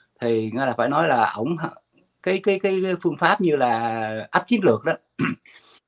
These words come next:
Bởi vậy á, khi mà, á, cái thằng Cộng sản đó, nó lợi dụng cái, những cái dân làng của mình,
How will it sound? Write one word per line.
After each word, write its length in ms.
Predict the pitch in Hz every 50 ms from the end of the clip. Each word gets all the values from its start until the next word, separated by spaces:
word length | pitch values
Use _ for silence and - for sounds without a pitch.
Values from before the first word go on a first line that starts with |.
| _ _ _ _
Bởi 100 | - 180 202
vậy 140 | 170 143 165
á, 220 | 196 202 202 196 196
khi 200 | - 185 185 180
mà, 200 | 151 143 135 135 156
á, 160 | 165 175 156
cái 180 | - - 190
thằng 580 | 190 156 131 131 131 127 127 131 127 127 127 120
Cộng 200 | - 131 127 135
sản 340 | 135 - 110 104 117 147 190
đó, 200 | 202 208 208 202 - _ _
nó 300 | 127 135 170 185 196 214
lợi 500 | 202 165 131 120 123 120 120 135 139 135
dụng 380 | 131 120 107 120 131 143 151 147
cái, 100 | 170 175
những 260 | 170 131 120 131 151
cái 220 | - 214 196 202 190
dân 260 | 170 165 160 156 156
làng 280 | 127 123 120 107 104
của 120 | - 147 156
mình, 280 | 139 123 110 101 87